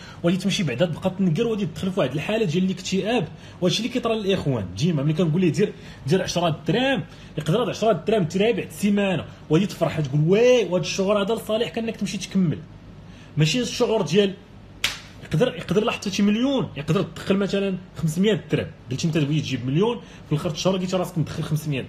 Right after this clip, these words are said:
درهم. اشنو غادي دير زعما؟ تفرح؟ لا، ما تفرحش، لان التارجت ديالك والقانون اللي حطيته مع راسك هو الاخر ديال الشهر، شهر س-، ش-، نهار سبعة في الشهر الجاي خاص يكون عندك مليون. انت عندك خمسمية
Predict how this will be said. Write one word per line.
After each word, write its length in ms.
درهم. 200
اشنو 200
غادي 140
دير 220
زعما؟ 280
تفرح؟ 360
لا، 120
ما 140
تفرحش، 380
لان 140
التارجت 400
ديالك 280
والقانون 360
اللي 100
حطيته 300
مع 200
راسك 220
هو 160
الاخر 300
ديال 180
الشهر، 440
شهر 260
س-، 400
ش-، 160
نهار 160
سبعة 280
في 80
الشهر 160
الجاي 420
خاص 160
يكون 200
عندك 240
مليون. 360
انت 180
عندك 140
خمسمية 520